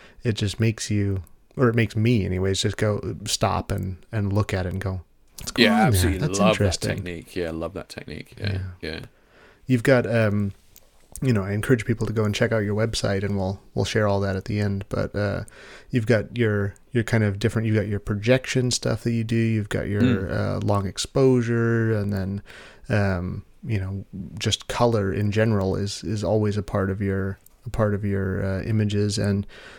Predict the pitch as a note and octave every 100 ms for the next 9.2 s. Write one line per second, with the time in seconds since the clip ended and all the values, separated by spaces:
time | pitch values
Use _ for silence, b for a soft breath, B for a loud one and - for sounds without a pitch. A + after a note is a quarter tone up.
0 | B - A2 G2 G2 G2 - - _ -
1 | - A2+ - B2+ A#2+ D#3+ F#3 A#2 G2 A#2
2 | A#2+ G#2+ G#2+ - G#2+ A2+ A#2 - A2 F#2
3 | - - _ _ - A2+ G2 G2 G2 G2
4 | - _ - G#2 - G#2 A2 G#2+ A2+ G2+
5 | F#2+ F#2+ F2+ F#2+ - F#2+ F#2 G2 D2 F#2
6 | - G2+ - - G2+ - G#2 D#2 F2 G2
7 | F2+ G2 G#2+ G#2 G#2 - C3 C#3+ B2 G#2+
8 | - - C3 B2 A#2 A2+ A2+ A2 - F2
9 | A2+